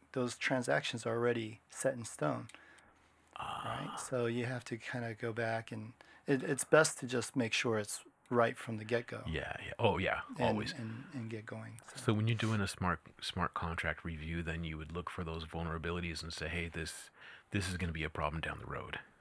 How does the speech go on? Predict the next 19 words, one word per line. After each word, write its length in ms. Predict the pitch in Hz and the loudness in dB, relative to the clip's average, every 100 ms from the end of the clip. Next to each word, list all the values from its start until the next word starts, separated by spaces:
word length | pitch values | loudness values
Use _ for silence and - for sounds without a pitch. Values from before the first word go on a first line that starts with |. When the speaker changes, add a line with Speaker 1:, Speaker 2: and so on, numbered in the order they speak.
| _ | _
Speaker 1:
Right, 320 | 131 131 110 - | 6 6 6 -2
Speaker 2:
Is 80 | 92 | -2
that 100 | 85 | 2
Speaker 1:
right. 80 | 78 | 2
Speaker 2:
right? 160 | 90 - 87 | 0 -2 -8
Okay. 160 | - | -6
Speaker 1:
Yeah. 160 | 110 110 | -8 -8
So 200 | - 151 | 2 4
we, 160 | 147 139 | 4 4
we 180 | 135 135 | 2 4
look 260 | 131 131 | 2 2
at, 180 | 131 123 - _ - | 0 0 -4 _ -16
so 240 | - 139 | -4 -2
f-, 120 | 113 320 | -2 -2
with 240 | 156 143 | 2 2
all 320 | 170 160 156 151 | 4 6 6 6
kinds 380 | - 135 120 | 2 2 0
of, 240 | 120 110 - | -2 -4 -4
like, 360 | 113 113 117 | -4 -4 -6